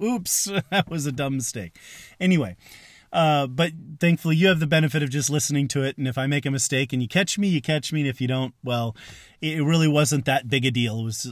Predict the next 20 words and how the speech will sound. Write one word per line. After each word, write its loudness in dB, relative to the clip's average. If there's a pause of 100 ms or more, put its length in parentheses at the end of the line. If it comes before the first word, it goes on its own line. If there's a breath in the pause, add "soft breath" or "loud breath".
a -12
minor -2
mistake, -4
uh, -6
misidentifying -4
his -10
office. -8
But -2
anyway, 0
Bezalel -2
Smotrich -4
is 0
the 0
finance 0
minister, -4 (680 loud breath)
and, 4
um, 0 (220)
anyway, 2
he, 0
uh, 0